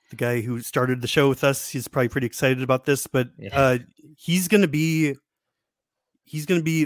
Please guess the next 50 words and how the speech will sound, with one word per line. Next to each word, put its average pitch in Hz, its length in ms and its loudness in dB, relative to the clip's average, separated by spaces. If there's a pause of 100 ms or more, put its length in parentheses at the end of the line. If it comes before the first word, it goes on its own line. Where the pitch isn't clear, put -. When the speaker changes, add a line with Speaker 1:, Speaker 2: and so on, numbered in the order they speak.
(140)
Speaker 1:
from 139 180 0
what 156 120 4
I'm 160 140 4
reading, 147 320 2
he's 131 220 -4
gonna 143 160 0
be 139 80 -2
playing 131 360 -2
most 123 240 -2
days. 117 320 -4
They're 127 120 -4
gonna 123 180 0
obviously 123 300 -4
keep 127 240 -8
him 117 140 -2
under 120 220 -2
the 113 140 -4
hundred 117 300 -6
thirty, 113 440 -6 (720)
uh, 113 360 -4
at 113 140 -6
bats 117 240 -4
for 123 120 -10
the 113 80 -8
season, 120 440 -2
but 113 240 -2 (640)
they'll 127 140 -6
sit 135 200 0
him 123 80 2
against 117 240 -2
tough - 200 0
lefties. 131 380 0
But 131 180 2
there's 185 160 2
a 190 40 -2
chance 143 360 2
he 143 100 -2
could, 131 320 -4
uh, 117 300 0 (160)
perform 127 340 0
down 123 200 2
the 113 60 -2
stretch. - 440 -4 (340)
I, 127 140 2
I 117 140 2
really 175 240 4
like 131 220 2
him 117 140 0
long 117 220 0
term. 127 400 0